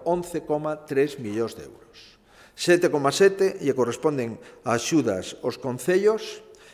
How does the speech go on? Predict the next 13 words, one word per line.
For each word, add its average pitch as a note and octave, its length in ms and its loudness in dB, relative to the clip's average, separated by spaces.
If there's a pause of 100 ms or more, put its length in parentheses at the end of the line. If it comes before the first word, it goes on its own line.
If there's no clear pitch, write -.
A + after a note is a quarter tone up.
(140)
e B2+ 80 2
tres D#3+ 320 2
coma C#3 160 0
cinco E3 320 0
serán D3+ 320 -2
para B2+ 160 0
actuacións B2 400 0
específicas C3 560 -4
de G2+ 80 -4
protección A#2+ 480 -6 (320)
de A2+ 160 -4
medio B2 400 -2
ambiente. - 560 -14